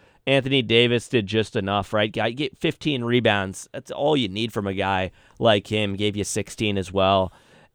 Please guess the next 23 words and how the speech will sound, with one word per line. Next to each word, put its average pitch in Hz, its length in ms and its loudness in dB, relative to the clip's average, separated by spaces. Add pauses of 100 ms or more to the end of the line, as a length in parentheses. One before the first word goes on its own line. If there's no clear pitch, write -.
And 98 340 0 (100)
Austin 117 380 0
Reaves 113 280 0
off 117 180 4
the 117 60 -4
bench, 123 260 -2
seventeen 107 520 -8
points. - 480 -8 (500)
I 104 100 -4
think 156 180 -8
this 87 180 -8
Lakers 131 340 -6
team 135 200 -6
is 104 120 -6
as 90 140 -8
well-rounded 101 500 0
as 98 120 -10
it's 92 120 -18
been 101 140 -4
in 101 100 -6
a 87 60 -6
long 95 280 -4
time. 101 440 -4